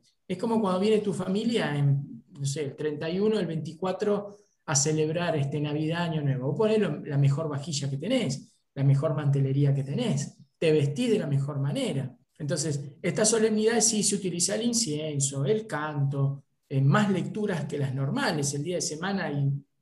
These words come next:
lectura y salmo. Acá hay ya lectura, salmo, segunda lectura.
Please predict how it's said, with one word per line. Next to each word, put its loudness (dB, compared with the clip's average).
lectura 0
y -2
salmo. 0
Acá -2
hay 4
ya -2
lectura, 0
salmo, 0
segunda 0
lectura. 0